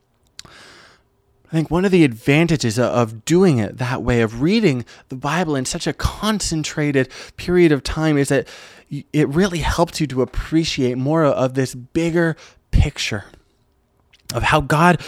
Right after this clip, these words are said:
worked over so many years in the lives of so many people to perfectly bring about his plan of salvation through Christ.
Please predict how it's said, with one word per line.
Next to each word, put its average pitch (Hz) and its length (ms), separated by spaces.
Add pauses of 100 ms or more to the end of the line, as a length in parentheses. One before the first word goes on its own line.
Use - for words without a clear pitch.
(180)
worked 170 320
over 135 200
so 175 400
many 151 300
years 113 480 (220)
in 143 40
the 139 80
lives 139 300
of 131 140
so 175 360
many 151 520 (260)
people 131 500 (220)
to 151 140
perfectly 175 760 (280)
bring 180 240
about 147 320
his 131 240
plan 139 480 (240)
of 127 120
salvation 123 880
through - 220
Christ. - 640